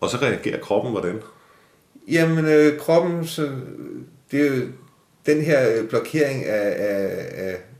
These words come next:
Speaker 2: af, øhm, receptorer, som vi talte om tidligere, den, den sker faktisk med det samme.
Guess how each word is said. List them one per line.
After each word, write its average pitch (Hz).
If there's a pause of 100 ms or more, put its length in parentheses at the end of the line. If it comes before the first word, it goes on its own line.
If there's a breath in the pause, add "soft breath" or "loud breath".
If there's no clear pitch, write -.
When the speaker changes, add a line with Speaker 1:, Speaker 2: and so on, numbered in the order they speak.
(140)
Speaker 2:
af, 95
øhm, 87 (300)
receptorer, 131
som 147
vi 120
talte 120
om 117
tidligere, 123
den, 131
den 139
sker 135
faktisk 110
med 104
det 101
samme. 90